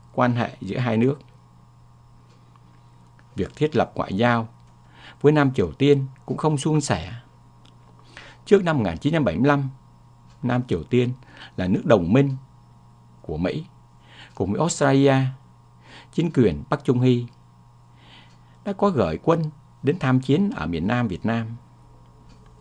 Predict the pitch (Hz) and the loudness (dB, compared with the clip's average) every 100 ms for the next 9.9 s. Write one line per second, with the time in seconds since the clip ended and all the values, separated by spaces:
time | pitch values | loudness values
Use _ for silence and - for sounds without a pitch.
0 | - - 95 - - 156 151 120 - - | -16 -8 -6 -6 -4 -2 2 0 0 -14
1 | - - - - - 135 156 160 113 78 | -20 -20 -20 -12 -2 2 2 2 0 -4
2 | 78 131 131 127 131 - - - - - | -4 0 0 0 -6 -18 -20 -20 -12 -2
3 | 180 127 80 76 - - - - - - | 0 0 -4 -4 -16 -20 -20 -20 -20 -20
4 | - - 196 175 175 107 - 156 156 - | -12 -4 -2 0 2 2 4 4 4 0
5 | 110 - 170 196 - - - - - - | -2 0 0 -2 -8 -20 -20 -20 -20 -20
6 | - 76 101 156 233 - - - - - | -8 -2 2 2 0 -6 -20 -20 -20 -20
7 | - - - 143 127 131 120 - - - | -10 -8 -2 2 4 4 2 -4 -18 -20
8 | - - - - - - - - - - | -20 -20 -20 -20 -20 -20 -20 -20 -20 -6
9 | 139 143 117 143 156 131 127 104 - | -2 0 2 2 4 4 4 2 -2